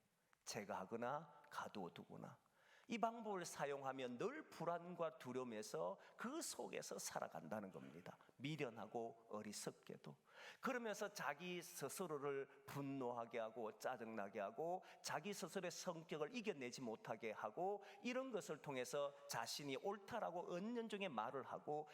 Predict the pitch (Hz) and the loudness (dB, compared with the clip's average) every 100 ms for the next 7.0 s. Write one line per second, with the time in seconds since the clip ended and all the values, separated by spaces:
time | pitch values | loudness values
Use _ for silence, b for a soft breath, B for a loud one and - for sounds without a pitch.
0 | B 247 269 262 170 147 - 160 180 - | B 0 2 2 2 0 0 2 0 0
1 | 123 147 285 254 117 110 113 107 123 139 | 0 0 0 2 2 0 -4 0 0 0
2 | 143 B B 135 135 131 - 101 101 110 | -8 B B 0 2 0 0 -2 0 0
3 | 98 92 117 135 151 160 - - - 127 | 2 2 0 2 0 -2 -10 -18 -6 -2
4 | 220 226 - 135 117 98 - 127 127 - | 0 0 -2 -4 -2 -2 -2 0 0 0
5 | 98 92 - 90 - 110 98 - - - | -2 0 -4 -10 -10 -10 -12 -16 -18 -20
6 | _ _ _ - - 202 - - - - | _ _ _ -14 -6 -6 -6 -12 -14 -18